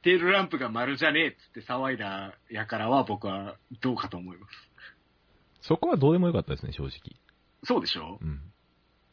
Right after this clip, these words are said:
Speaker 1: やっぱスカイラインは丸でしょ、みたいな。そんなこと言ったらお前箱スカ四角やんけ、と思って。
Speaker 2: あの、あのスカイラインのテールを丸にしたら下で、お前どっちやねんとは思いますね。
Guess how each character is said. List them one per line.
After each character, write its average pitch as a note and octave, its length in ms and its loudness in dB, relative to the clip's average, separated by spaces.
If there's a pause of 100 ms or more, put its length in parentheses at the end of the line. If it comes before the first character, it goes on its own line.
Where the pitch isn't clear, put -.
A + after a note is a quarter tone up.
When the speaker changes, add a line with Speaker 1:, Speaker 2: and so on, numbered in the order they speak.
(140)
Speaker 1:
や F#3+ 280 4
っ - 100 -4
ぱ - 160 6
ス - 80 -12
カ G3 180 4
イ A3+ 40 4
ラ A#3 120 8
イ A3+ 80 6
ン G#3 60 6
は D#3+ 80 6
丸 D#3 340 -2
で G#3 140 2
し A3 120 2
ょ、 E3 140 0
み B2+ 160 -2
た A#2+ 180 -4
い G2+ 60 -6
な。 F#2+ 180 -8
そ C3+ 160 -14
ん D3 40 -10
な E3+ 120 4
こ A3+ 100 2
と G3 100 2
言 A#2+ 60 6
っ A2+ 40 -4
た B2 100 0
ら A2+ 60 0
お G2+ 60 -2
前 G2+ 100 0
箱 E3+ 240 2
ス - 80 -4
カ F#3 80 2
四 - 100 4
角 E3+ 200 2
や C#3+ 80 0
ん G2+ 60 -12
け、 F2 180 -16
と - 100 -20
思 F2+ 100 -20
っ - 40 -20
て。 - 180 -20 (180)
Speaker 2:
あ A2+ 240 0
の、 G#3 320 0 (400)
あ F#3 120 6
の D4 180 -2
ス - 140 -12
カ A3+ 200 6
イ A3 80 8
ラ B3+ 140 4
イ G3+ 80 6
ン A2 320 4
の A#2+ 100 4
テ - 160 6
ー B2 120 12
ル B2+ 80 10
を A2 80 8
丸 G#2 280 10
に A#2+ 120 4
し - 40 -6
た C#3 120 10
ら F#2+ 100 10
下 - 220 4
で、 E2+ 80 8
お D#2 80 6
前 B2 140 10
ど F2+ 100 4
っ - 60 2
ち - 160 6
や C#3+ 80 10
ね D#2 100 4
ん C2+ 80 -2
と D#3+ 100 2
は C3 60 6
思 D2 180 2
い C2 40 -4
ま C2 120 -8
す - 80 -18
ね。 - 60 -18